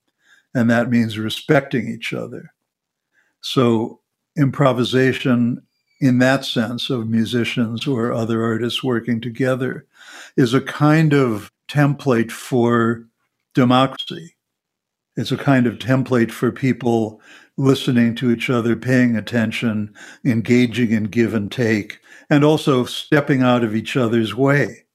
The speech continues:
you know, even in a, uh, extremely composed situation where the string quartet is playing Beethoven. Uh, chamber musicians know that if you can't hear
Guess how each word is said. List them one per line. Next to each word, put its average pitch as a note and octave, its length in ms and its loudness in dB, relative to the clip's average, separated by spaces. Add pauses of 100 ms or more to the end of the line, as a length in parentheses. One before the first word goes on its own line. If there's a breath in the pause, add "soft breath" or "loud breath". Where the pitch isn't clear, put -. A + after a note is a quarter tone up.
(440)
you C3+ 140 2
know, A2+ 240 2
even C3+ 420 2
in A#2+ 300 0
a, A2+ 340 0
uh, G#2+ 280 0 (560)
extremely B2 640 2
composed A#2 800 -2 (400)
situation A#2 840 0
where A2+ 200 0
the G#2 440 -2 (120)
string A#2 240 -2
quartet A#2 420 -2
is G#2 120 -4
playing G#2+ 360 -2
Beethoven. B2 720 -2 (800 soft breath)
Uh, A2+ 220 -2
chamber B2+ 420 2
musicians A2+ 720 -2
know B2+ 300 2
that A2+ 260 -2
if A#2 340 -6
you A#2 200 0
can't B2 400 0
hear A2+ 560 -2